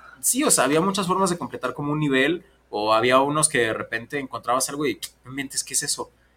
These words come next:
Y ya veías que se abría otra parte del mapa que no se veía que estaba disponible, entonces era así de, "Guau, qué,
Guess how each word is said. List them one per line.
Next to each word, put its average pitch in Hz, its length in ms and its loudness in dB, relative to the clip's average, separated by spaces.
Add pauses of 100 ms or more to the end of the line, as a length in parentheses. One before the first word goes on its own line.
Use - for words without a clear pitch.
Y 113 100 -4
ya 120 100 6
veías 131 260 4
que 135 120 -2
se 117 100 0
abría 107 260 0
otra - 180 0
parte 127 260 2
del 117 120 4
mapa 113 260 2
que 120 120 -6
no 113 80 -4
se 127 100 0
veía 110 240 0
que - 80 -8
estaba 117 360 2
disponible, 113 520 -8
entonces 117 400 -6
era 120 140 -4
así 120 160 -4
de, 113 80 -2
"Guau, 120 400 2
qué, 131 240 -8